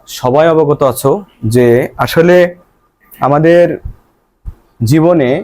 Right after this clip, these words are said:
আমরা এখন যেই সময়টায় আছি সেটা কিন্তু খুবই গুরুত্বপূর্ণ।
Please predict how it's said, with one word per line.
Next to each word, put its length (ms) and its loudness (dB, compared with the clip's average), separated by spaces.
আমরা 280 0
এখন 220 -2
যেই 200 0
সময়টায় 520 -2
আছি 320 -4
সেটা 320 -4
কিন্তু 220 -2
খুবই 260 -2
গুরুত্বপূর্ণ। 560 -6